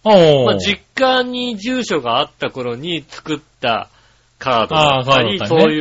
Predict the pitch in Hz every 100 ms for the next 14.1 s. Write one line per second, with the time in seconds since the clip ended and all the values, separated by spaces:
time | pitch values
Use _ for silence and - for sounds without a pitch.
0 | 147 123 123 170 170 160 135 117 120 113
1 | 107 101 98 92 90 92 90 92 98 156
2 | 196 170 170 104 - 135 151 147 101 92
3 | 90 - 156 120 113 101 90 82 _ _
4 | - 110 110 92 98 98 - 92 90 110
5 | 135 139 117 85 - - _ _ _ _
6 | _ _ _ - 120 107 104 120 104 101
7 | 113 110 110 120 - 98 92 117 127 139
8 | 98 92 107 98 87 87 _ - - 170
9 | 147 113 101 87 _ _ _ _ - 139
10 | 117 190 214 220 214 202 190 190 180 175
11 | 165 156 160 - 92 98 - _ _ -
12 | 226 196 170 151 131 117 104 135 127 127
13 | 117 - _ _ _ _ _ _ _ _
14 | 110